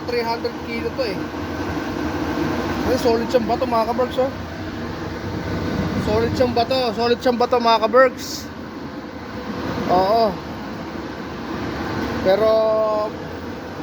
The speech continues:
ito, patingin-tingin yung mga paksiw, oh. Patingin-tingin pa yan siya, oh. Ah, mga ka-berks, side kick kasi yung ginamit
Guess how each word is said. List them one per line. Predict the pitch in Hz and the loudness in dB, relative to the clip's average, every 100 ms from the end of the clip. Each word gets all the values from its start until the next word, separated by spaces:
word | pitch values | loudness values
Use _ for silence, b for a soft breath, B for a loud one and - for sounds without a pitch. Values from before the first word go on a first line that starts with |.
| - | -8
ito, | - - | -6 -4
patingin-tingin | 262 269 262 277 269 | -2 0 0 2 2
yung | 262 | 6
mga | 262 254 | 6 6
paksiw, | 247 311 269 | 2 4 6
oh. | 277 302 - - - - - - - - - - - | 6 4 -6 -8 -8 -10 -10 -10 -10 -10 -10 -10 -6
Patingin-tingin | - 254 269 269 277 262 262 254 | -4 0 2 2 2 2 2 2
pa | 254 | 2
yan | 262 | 2
siya, | 262 220 | 0 0
oh. | 202 175 - - - - - - - - - - - - - - - - - - - - - - - - - - - - - - - - - - 160 | 0 -2 -6 -6 -6 -6 -6 -6 -6 -6 -6 -6 -4 -4 -4 -2 -2 -2 -2 0 -2 -2 -2 -2 -2 -2 -2 -2 -2 -2 -4 -2 -4 -4 -4 -2 0
Ah, | 180 | 0
mga | 196 208 | 0 0
ka-berks, | 233 269 254 - - - - - - - - - | 2 2 0 -4 -8 -8 -10 -10 -10 -10 -10 -6
side | 240 247 202 | 0 0 0
kick | 254 | -4
kasi | 247 269 254 | -2 0 0
yung | 247 | 0
ginamit | 220 233 220 226 | 2 2 4 2